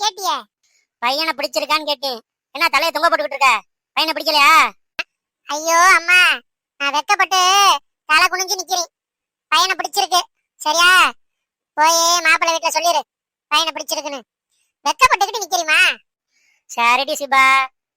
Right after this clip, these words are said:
Speaker 2: பையனை பிடிச்சிருக்கா? ரொம்ப சந்தோஷம். என் பொண்ணு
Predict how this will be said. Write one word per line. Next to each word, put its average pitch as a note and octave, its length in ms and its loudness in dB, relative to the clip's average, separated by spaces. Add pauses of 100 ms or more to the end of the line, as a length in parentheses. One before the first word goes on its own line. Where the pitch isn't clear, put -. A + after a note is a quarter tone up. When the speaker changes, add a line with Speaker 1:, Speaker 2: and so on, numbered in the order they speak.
Speaker 2:
பையனை B3+ 240 -4
பிடிச்சிருக்கா? C4 460 -2 (560)
ரொம்ப A#3+ 220 -4 (120)
சந்தோஷம். B3 520 0 (580)
என் G#3+ 160 -10
பொண்ணு D4 180 -4